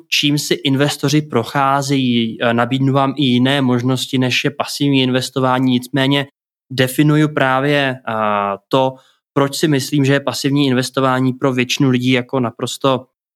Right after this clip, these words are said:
a, nejpřirozenější a nejlepší přístup k investování a vy-,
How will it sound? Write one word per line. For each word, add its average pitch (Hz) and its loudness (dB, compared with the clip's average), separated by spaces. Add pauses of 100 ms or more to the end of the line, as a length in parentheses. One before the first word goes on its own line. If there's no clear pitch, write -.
(540)
a, 110 2
nejpřirozenější 135 0 (380)
a 120 2
nejlepší 135 0
přístup 143 -4
k - -8
investování 123 0 (440)
a 117 2
vy-, 117 -6